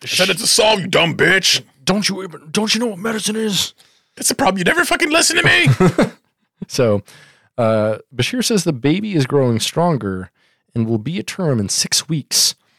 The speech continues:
Speaker 2: But it's clear that Okoria isn't going to last that long. So Bashir tells her that the baby should be strong enough to s-, survive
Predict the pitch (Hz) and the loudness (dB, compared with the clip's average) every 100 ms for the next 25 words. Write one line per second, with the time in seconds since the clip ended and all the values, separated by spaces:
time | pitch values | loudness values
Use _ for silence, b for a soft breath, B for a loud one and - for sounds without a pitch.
0 | _ _ _ - 139 147 - - 240 240 | _ _ _ -4 0 0 -2 0 2 4
1 | 147 120 - 131 113 117 123 160 139 139 | 2 0 0 2 2 0 -2 -2 0 0
2 | 113 104 110 - 95 - 107 127 - 131 | 0 -2 -2 -4 -10 -10 -16 -14 -2 0
3 | 131 123 117 - 247 - 180 - 113 107 | 0 -2 -6 -6 -6 -2 -2 0 -4 -4
4 | 104 131 160 143 - 202 202 - 170 156 | -8 -6 -6 -6 -6 -6 -6 -2 0 2
5 | 127 110 - - 117 - - - 98 120 | 0 -2 -8 -18 -18 -16 -10 -8 -2 0
6 | 143 139 | 2 0